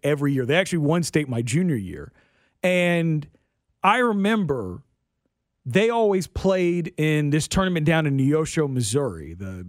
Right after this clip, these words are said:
holiday tournament down there. And every now and then you would see these teams just come out of nowhere. And they've got, like, they look like college teams. They were high school teams. Like, I remember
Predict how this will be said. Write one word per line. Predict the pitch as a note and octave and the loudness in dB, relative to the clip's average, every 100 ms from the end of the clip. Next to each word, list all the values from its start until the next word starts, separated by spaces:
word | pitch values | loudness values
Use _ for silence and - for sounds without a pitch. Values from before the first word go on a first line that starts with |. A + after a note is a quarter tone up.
| F#2 _ | -16 _
holiday | - F#3 F3 D#3 D3 | 2 2 4 0 2
tournament | D3+ B2 G2 E2 | 0 0 -4 -8
down | D2 B1 | -14 -16
there. | - - _ _ _ _ _ | -20 -20 _ _ _ _ _
And | E3+ E3+ D#3+ D#3 D3 C#3 _ _ _ _ _ _ _ _ _ _ _ | 2 2 2 2 0 -2 _ _ _ _ _ _ _ _ _ _ _
every | D#3 E3+ G#3 | 0 2 2
now | A3+ C4 F4 | 2 2 0
and | E4 | 0
then | B3 A#3+ | 0 0
you | G3 B3 | 0 -2
would | C4+ | -2
see | - - B3+ C#4 A#3 | -4 -2 0 0 -2
these | F3+ G#3 E3 | -2 -2 -4
teams | - G#3 G#3 C3+ E2 - _ _ _ _ _ | -6 -4 -4 -6 -10 -20 _ _ _ _ _
just | - A3 - _ - | -4 -4 -4 _ 0
come | - B3 | 2 2
out | A#3+ G3+ | 2 2
of | |
nowhere. | F#3+ F3+ D3 G2+ C#2+ B1 - _ _ - | 0 2 0 -4 -10 -16 -20 _ _ -2
And | F3+ F3 | 0 2
they've | A3 A#3+ D#3 | 2 0 0
got, | F#3 F#3 - | 2 2 0
like, | D#3 D3+ C3 A2 - - _ _ _ - | 0 2 0 -2 -10 -20 _ _ _ 2
they | |
look | G4 G4+ | 2 2
like | F#4+ A#3 | 0 2
college | - C4+ A#3 D3+ | 2 2 0 -2
teams. | - C#2+ - - _ _ | -10 -10 -12 -20 _ _
They | - | -2
were | C#4 | -2
high | F3 D#4 | 2 0
school | - C4+ A#3+ | 0 -2 -2
teams. | G#3 A3+ F#3+ - _ _ | -2 -2 -2 -6 _ _
Like, | G3 | 0
I | A#3 | 2
remember | C4+ B3 A3 G3 F#3+ F3+ E3+ | 2 0 0 0 0 0 -2